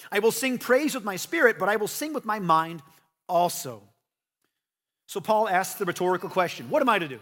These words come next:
If I, if I, if I speak in tongues, if I have the gift of speaking in tongues, should I only speak in tongues,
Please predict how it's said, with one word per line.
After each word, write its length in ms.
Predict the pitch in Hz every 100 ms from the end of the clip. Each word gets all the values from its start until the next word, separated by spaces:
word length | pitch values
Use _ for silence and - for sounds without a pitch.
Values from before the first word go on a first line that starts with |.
| -
If 80 | 143
I, 140 | 233 254
if 140 | 214
I, 100 | 277
if 160 | 285 240
I 100 | 294
speak 260 | - 302
in 80 | 302
tongues, 240 | 196 180
if 60 | 190
I 100 | 277
have 160 | 320 294
the 80 |
gift 460 | 240 233 226 - - _ - -
of 160 | 165 143
speaking 500 | - - 302 262 240
in 120 | 233
tongues, 360 | 214 170 170 -
should 160 | 226
I 120 | 214
only 280 | 208 202 214
speak 300 | 214 - 285
in 100 | 320
tongues, 480 | 254 185 208 -